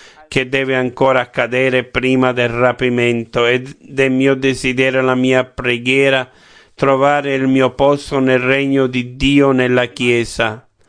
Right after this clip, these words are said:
E inoltre che Dio dia a tutti noi la grazia di trovare il nostro posto e di portarci finalmente,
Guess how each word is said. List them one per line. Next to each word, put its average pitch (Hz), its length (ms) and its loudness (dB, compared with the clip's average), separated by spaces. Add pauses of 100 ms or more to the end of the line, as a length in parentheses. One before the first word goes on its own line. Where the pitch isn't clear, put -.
(520)
E 135 140 0
inoltre 139 840 0
che 131 340 -2
Dio 143 640 0
dia 147 440 0
a 135 40 -2
tutti 143 540 -2
noi 139 280 2
la 135 140 2
grazia 131 760 -2 (560)
di 127 320 -6 (140)
trovare 139 560 2
il 131 100 0
nostro 131 600 0
posto 127 760 -2 (560)
e 127 200 -2
di 135 140 0
portarci 135 960 -2
finalmente, 131 1300 -2